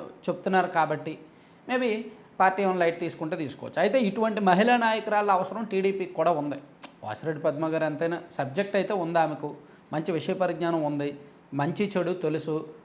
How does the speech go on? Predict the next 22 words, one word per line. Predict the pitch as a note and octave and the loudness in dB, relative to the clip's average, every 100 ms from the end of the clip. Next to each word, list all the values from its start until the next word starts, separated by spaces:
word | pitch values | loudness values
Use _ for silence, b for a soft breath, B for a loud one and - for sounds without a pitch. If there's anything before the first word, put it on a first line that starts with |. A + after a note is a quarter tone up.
| - - E3+ | -20 -2 2
పొలిటికల్ | F3+ F3+ G#3 | 2 2 2
కామన్. | F#3+ F3+ F3+ - - - B B B B - | 4 2 2 -6 -16 -20 B B B B -8
ఆమె | C3+ | -4
గతంలో | C#3 C3+ - G3+ E3+ G#3+ | -2 -2 2 6 6 6
ప్రజారాజ్యం | A3+ - C#3+ C#3 G3+ G3+ F3 F3+ | 2 -4 0 4 6 4 2 -2
పార్టీ | E3+ D#3+ F3+ | -2 0 -2
ఉన్నప్పుడు | D#3 D3 C#3+ G3+ | -2 -2 -2 0
ఆ | A3+ | 2
పార్టీ | D#3+ E3+ - | 2 0 2
అధికార | G#3+ C#3 E3+ G#3+ G#3 | 0 0 2 4 4
ప్రతినిధిగా | G#3 F#3+ G3 F#3 F#3 | 4 0 -2 0 2
పనిచేశారు. | F3 D3+ C#3+ B2 G#2+ F#2+ - - - C#3+ | 4 2 0 -4 -8 -16 -20 -20 -12 -6
చిరంజీవి | D#3+ F#3 | -2 0
గారికి | F3 F3 F3 | 2 2 2
అత్యంత | E3+ F3 | 0 -2
సన్నిహితంగా | D#3 E3+ D#3+ E3 D#3+ D#3+ | -2 -2 0 -2 0 -2
మెలిగారు. | C3+ A#2 G#2+ - - B B B | -2 -6 -10 -16 -20 B B B
ఆ | C3+ | 0
తర్వాత | C3+ E3 G3 G3 | 4 4 4 2
ప్రజారాజ్యం | D#3 F#3+ G3 F#3 F#3+ | 2 4 4 4 0
పార్టీ | F3 F3 F3 | 0 0 -2
కాంగ్రెస్ | - D3 F3+ F#3 F#3 | 2 2 2 -2 -2